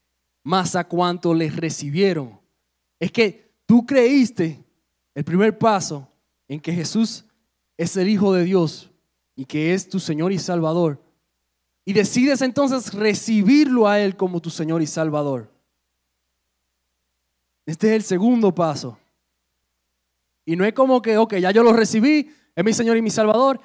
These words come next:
y ya estoy, estoy relajado. No. Recuerda la palabra al inicio, permanecer.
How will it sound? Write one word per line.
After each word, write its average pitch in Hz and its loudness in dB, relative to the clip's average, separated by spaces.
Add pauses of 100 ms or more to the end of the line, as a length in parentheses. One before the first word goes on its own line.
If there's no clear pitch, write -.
y 156 -4
ya 165 2
estoy, 170 0 (140)
estoy 170 -2
relajado. 147 -4 (1300)
No. 165 -4 (1600)
Recuerda 175 -2
la 180 -2
palabra 175 -2
al 160 -6
inicio, 156 -6
permanecer. 143 -8